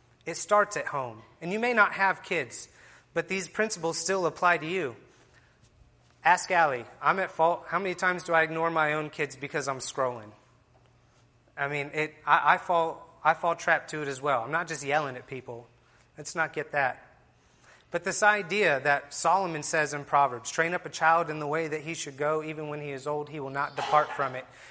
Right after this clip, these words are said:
is very true. However, we can't give our kids the world at their fingertips and expect them to live in Christianity.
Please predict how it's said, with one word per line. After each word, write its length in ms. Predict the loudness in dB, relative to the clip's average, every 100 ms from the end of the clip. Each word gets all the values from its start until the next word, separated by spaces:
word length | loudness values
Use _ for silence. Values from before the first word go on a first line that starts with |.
| -20 _
is 140 | -12
very 340 | -4 0 0 -2
true. 420 | -4 -4 -4 -6 -14 _ _ _ _ _ _ _ _ _ _ _ _ _ _ _ _ _ _ _ _
However, 600 | 0 2 4 2 0 -4 -12 -20 _ _ _ _ _
we 180 | -6 -6
can't 380 | -4 -4 -4 -2
give 220 | 0 4
our 140 | 2
kids 440 | 2 -2 -4 -4 -6
the 140 | -4
world 400 | 0 2 2 2
at 100 | -2
their 140 | -2 -2
fingertips 760 | -2 -2 -2 -2 -4 -6 -8
and 100 | -10
expect 460 | -8 -6 -4 -6 -4
them 220 | -6 -4
to 400 | -6 -4 -4 -8
live 380 | -10 -2 -2 -2
in 100 | -8
Christianity. 800 | -6 -6 -6 -10 -10 -12 -14